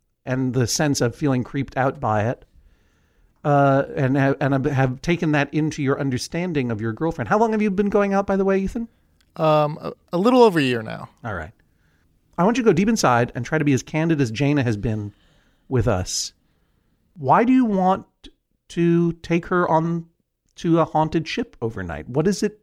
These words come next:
Speaker 1: What's the fun part? What does it mean to you to do this with her?
Speaker 2: It's kind of the oldest thing in the area, and I grew up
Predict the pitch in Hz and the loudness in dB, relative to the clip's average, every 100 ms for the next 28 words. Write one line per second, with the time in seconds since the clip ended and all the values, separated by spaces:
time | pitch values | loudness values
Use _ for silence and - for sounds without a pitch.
0 | - 156 196 - 220 - - 202 202 - | -6 -2 -2 -2 -2 0 0 0 0 -2
1 | - - 156 175 185 175 180 190 180 127 | -4 -2 -2 0 0 0 0 -2 -2 -4
2 | 82 67 - _ _ _ _ _ _ _ | -4 -8 -16 _ _ _ _ _ _ _
3 | _ _ - 131 165 190 135 - 85 65 | _ _ -2 0 2 2 0 -2 -8 -8
4 | 60 - _ _ _ _ _ _ _ _ | -12 -18 _ _ _ _ _ _ _ _
5 | _ _ _ _ - 196 208 - 226 285 | _ _ _ _ 0 2 2 2 2 2
6 | 240 180 - 151 175 202 - 165 165 143 | 2 2 2 2 2 -2 -2 -2 -2 -2
7 | 127 123 135 156 175 147 143 135 143 151 | 0 0 0 -2 -4 -2 -2 -2 0 2
8 | 135 135 | 2 0